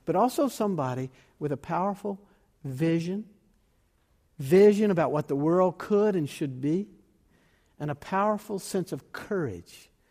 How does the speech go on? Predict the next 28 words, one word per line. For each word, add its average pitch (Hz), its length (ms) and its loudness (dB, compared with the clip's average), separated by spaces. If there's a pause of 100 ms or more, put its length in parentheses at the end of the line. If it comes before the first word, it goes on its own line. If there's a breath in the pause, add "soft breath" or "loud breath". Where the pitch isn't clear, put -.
(200)
to 147 160 -2
work 175 340 2
for 101 300 -8
it, 92 140 -16
to 143 80 -6
step - 480 -2
out, 123 300 -2 (280 soft breath)
to, 147 260 0 (1040)
such - 340 -4
that 175 140 2
he 180 80 2
gives 165 380 6
the 143 120 0
world 123 420 -2 (460 soft breath)
inspiration 151 1040 0 (240 soft breath)
in 135 120 -6
how 143 200 -2
he 143 140 -4
lived. 143 520 -2 (500 soft breath)
Here's 240 220 4
one 190 200 4
story 147 520 2 (220 loud breath)
that 151 160 0
depicts 202 460 0
someone 170 440 0 (160 loud breath)
intensely 214 640 0
human, 156 580 0 (340 soft breath)
but 160 360 2